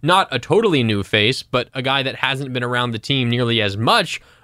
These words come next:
over the last couple of weeks and, and throwing him into the mix, and he played a decent amount of snaps. And I think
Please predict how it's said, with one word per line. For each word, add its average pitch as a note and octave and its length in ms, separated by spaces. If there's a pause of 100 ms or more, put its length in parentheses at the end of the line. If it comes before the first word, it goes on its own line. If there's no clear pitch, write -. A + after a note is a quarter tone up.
(120)
over D3+ 240
the C3+ 80
last A#2 320
couple G#2 320
of G2 60
weeks G#2 340
and, G#2 160 (240)
and B2 180
throwing D3+ 300
him G#3 220
into E3 140
the A#2 40
mix, C#3 280
and C#3 100
he G#3 100
played A#3 300
a G3+ 40
decent B2+ 360
amount G#2 260
of F2 60
snaps. G2+ 400
And A#2+ 120 (380)
I D3+ 120
think F#3+ 300